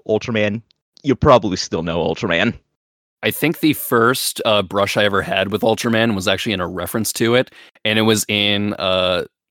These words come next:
Speaker 2: the cartoon Ben Ten, <laughs>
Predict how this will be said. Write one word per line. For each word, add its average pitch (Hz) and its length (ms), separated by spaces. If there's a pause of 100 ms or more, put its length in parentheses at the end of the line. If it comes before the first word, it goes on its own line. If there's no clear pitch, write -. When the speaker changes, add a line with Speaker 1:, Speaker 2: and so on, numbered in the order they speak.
Speaker 2:
the - 100
cartoon 104 440
Ben 101 320
Ten, 110 500 (400)
<laughs> 214 500